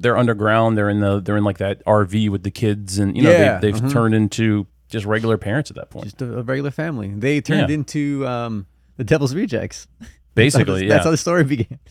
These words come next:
Speaker 1: I do like how
Speaker 2: <laughs>
Speaker 1: the kids, if you watch the kids, they're, like, pretending to murder each other when they're in the R V. <laughs> Like, they're, like, falling down, stabbing each other.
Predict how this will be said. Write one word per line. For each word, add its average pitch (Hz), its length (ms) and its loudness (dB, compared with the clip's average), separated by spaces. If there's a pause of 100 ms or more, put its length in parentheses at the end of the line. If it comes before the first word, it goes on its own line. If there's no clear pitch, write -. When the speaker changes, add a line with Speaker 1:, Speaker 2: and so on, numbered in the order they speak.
(240)
Speaker 1:
I 127 80 4
do 156 160 4
like 208 180 6
how - 80 4
Speaker 2:
<laughs> 110 80 2
Speaker 1:
the - 20 -4
kids, 120 360 -2
if 107 100 -6
you 113 80 -2
watch 113 200 2
the 107 80 -6
kids, 107 220 -2
they're, 107 80 2
like, 101 160 0
pretending 104 360 -2
to 98 60 2
murder 90 280 -4
each 101 140 -6
other 110 240 0
when 98 120 -2
they're 92 120 -2
in 95 60 0
the 98 80 2
R 107 180 2
V. 104 260 0
<laughs> 240 320 2
Like, - 140 2
they're, 165 160 2
like, 233 240 -2
falling 117 300 0
down, 107 160 -2
stabbing 95 420 -6
each 95 120 -10
other. 101 200 -6